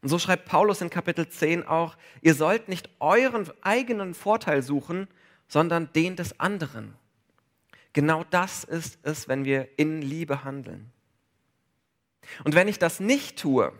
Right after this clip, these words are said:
dann geht es mir nicht mehr um die Ehre Gottes, sondern, äh, dann geht es mir um meine eigene Ehre und darum, mich selbst gut darzustellen.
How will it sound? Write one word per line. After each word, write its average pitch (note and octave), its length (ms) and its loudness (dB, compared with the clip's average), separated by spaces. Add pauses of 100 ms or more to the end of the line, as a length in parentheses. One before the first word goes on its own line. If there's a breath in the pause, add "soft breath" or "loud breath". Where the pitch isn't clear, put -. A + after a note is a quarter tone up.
(840 soft breath)
dann E3 160 4
geht A3+ 200 2
es A3 180 -8
mir F#3 320 2 (300 soft breath)
nicht A#3+ 300 4
mehr A#3 180 6
um F#3 100 -4
die E3+ 160 -8
Ehre D#3+ 240 2
Gottes, - 580 -2 (1160)
sondern, F3+ 420 4
äh, - 200 -8
dann C#3+ 120 4
geht F3 180 0
es F3 140 -10
mir E3+ 140 0
um D3+ 80 -2
meine D3 280 -2
eigene C3 380 -6
Ehre G#2 360 -10 (720)
und C3+ 160 0
darum, F3+ 420 0 (280 soft breath)
mich D3+ 220 4
selbst D#3 440 4
gut E3 220 2
darzustellen. A#2+ 840 -4